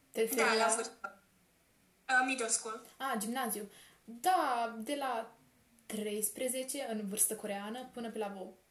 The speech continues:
Speaker 1: șaisprezece, am impresia.
Speaker 2: Așa, așa, am înțeles. Uh, ok, după cum am spus, aici începe să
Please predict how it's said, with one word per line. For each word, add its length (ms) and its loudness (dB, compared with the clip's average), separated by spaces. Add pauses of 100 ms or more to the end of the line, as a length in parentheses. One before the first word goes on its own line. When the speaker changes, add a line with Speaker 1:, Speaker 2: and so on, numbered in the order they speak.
Speaker 1:
șaisprezece, 1080 -2 (580)
am 80 -4
impresia. 560 -2 (260)
Speaker 2:
Așa, 320 2 (640)
așa, 320 -4
am 400 -4
înțeles. 480 -8 (720)
Uh, 640 4 (560)
ok, 300 4
după 160 -4
cum 220 -2
am 120 2
spus, 720 4 (240)
aici 340 2
începe 300 -4
să 120 -8